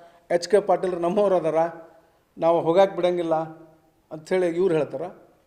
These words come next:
ಇನ್ನು ಅಲ್ಲಿ ಉಸಿಗ ಮಾಫಿಯಾ ಏನೈತಲ್ಲ, ಆ ಉಸಿಗ ಅಕ್ರಮವಾಗಿ ಸಾಗಾಟ ಮಾಡ್ತಾರಲ್ಲ,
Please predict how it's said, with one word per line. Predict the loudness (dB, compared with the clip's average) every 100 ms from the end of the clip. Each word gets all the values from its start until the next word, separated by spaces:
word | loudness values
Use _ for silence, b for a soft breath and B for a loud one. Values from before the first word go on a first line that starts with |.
| -12
ಇನ್ನು | -2 2 2 0 -8 -20 -20 -12
ಅಲ್ಲಿ | -6 -6
ಉಸಿಗ | -6 -10 -8 -4
ಮಾಫಿಯಾ | 0 0 4 4
ಏನೈತಲ್ಲ, | 4 4 -2 -4 -10 -14 _ _ _ _ _ -16
ಆ | -12
ಉಸಿಗ | -10 -8 -4 0
ಅಕ್ರಮವಾಗಿ | 0 -2 -2 -2 -2 -2 -2 -2
ಸಾಗಾಟ | 0 0 0
ಮಾಡ್ತಾರಲ್ಲ, | -2 -4 -6 -12